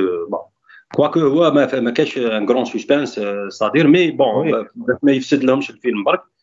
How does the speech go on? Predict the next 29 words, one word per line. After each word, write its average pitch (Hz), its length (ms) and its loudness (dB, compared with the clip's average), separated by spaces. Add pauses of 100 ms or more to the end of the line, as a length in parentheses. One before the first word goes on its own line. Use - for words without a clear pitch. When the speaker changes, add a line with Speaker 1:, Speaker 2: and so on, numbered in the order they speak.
(360)
Speaker 1:
لو، 147 160 2
لو 147 220 2
فيلم 233 280 2
نشوفوه 180 420 2
باللي 165 280 2
كاين 165 400 0
ان 147 120 0
بوان 170 200 2
كولمينون، 139 400 2
كاين 135 260 0
نقطة، - 360 -2 (640)
كاين 110 260 0
نقطة 139 260 0
هكذاك 113 400 -2
تاع، 101 180 -4
تاع، 98 380 -6
تاع، 104 180 2
تاع 104 180 -6
الذروة 104 480 -2
في - 80 -20
الفيلم، 120 440 -2 (560)
وين 135 180 2
تخلص 139 360 0
بيان 104 120 -2
Speaker 2:
أها. 107 100 0
Speaker 1:
بانسون، 123 400 -2 (220)
حمام 127 380 0
دم، 160 300 -4 (1000)
بانسون 117 520 -2